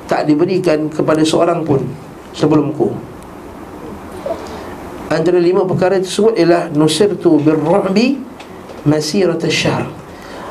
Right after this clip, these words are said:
aku ni diberi pertolongan oleh Allah Subhanahu wa Ta'ala dengan dimasukkan perasaan takut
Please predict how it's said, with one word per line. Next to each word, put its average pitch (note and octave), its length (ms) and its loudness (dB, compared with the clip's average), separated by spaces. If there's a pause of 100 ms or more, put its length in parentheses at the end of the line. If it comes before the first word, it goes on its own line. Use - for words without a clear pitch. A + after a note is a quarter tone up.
(140)
aku D#3 320 4
ni F#3+ 80 6
diberi E3+ 320 6
pertolongan F3+ 480 2
oleh F3 240 4
Allah F3 240 4
Subhanahu E3+ 640 2
wa - 20 4
Ta'ala E3 460 2 (400)
dengan D3+ 280 2
dimasukkan D3 680 2
perasaan C#3+ 640 0 (800)
takut - 400 0